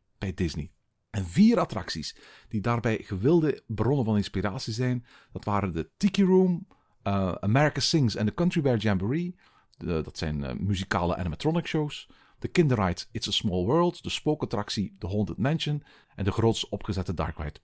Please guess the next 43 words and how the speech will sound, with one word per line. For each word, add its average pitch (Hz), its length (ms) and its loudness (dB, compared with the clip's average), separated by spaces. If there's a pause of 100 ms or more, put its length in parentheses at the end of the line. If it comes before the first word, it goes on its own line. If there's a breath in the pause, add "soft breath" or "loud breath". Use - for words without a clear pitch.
Pirates 78 280 -2
of 73 80 -10
the - 80 -14
Caribbean. - 420 -12
En 104 60 0
misschien 127 240 -2
moeten 214 160 -4
we 131 60 -10
eens - 100 -8
kort 196 140 -2
eens 156 100 -8
eventjes, 156 420 -6 (380 loud breath)
ehm, 110 240 0
die 117 120 -6
verschillende 180 520 2
varianten 120 500 0
gaan 98 140 -2
bekijken, - 420 -10
hè. 117 60 -2
De, 107 160 -2
de, 95 160 -6
de 98 220 -2
animatronic 156 520 2
shows, - 440 -2
de 98 140 -8 (120)
muzikale 139 520 0
animatronic 127 440 -2
shows 117 180 -4
van 104 140 -2
Disney, 123 360 -4 (360 loud breath)
die 113 120 -2
worden 117 200 0
geïmiteerd 127 480 0
door - 140 -6
tal 135 180 0
van 135 140 -2
parken 123 280 -2
bij 113 100 0
ons 120 220 -4
in 117 80 0
de 104 60 0
vorm 104 160 -4
van 104 200 0